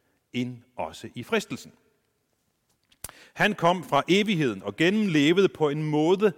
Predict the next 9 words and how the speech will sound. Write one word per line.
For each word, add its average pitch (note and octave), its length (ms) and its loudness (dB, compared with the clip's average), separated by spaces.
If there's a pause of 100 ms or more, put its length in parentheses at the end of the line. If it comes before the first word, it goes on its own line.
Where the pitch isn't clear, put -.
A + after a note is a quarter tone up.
(200)
hele E3+ 400 0 (260)
menneskehedens C3 920 -4
liv, E3+ 280 -6 (1000)
men F#3 560 -2
med F#3 320 2
en G3 200 0
helt F#3+ 800 -6 (420)
anden D3+ 460 -2 (180)
udgang. A#3 420 0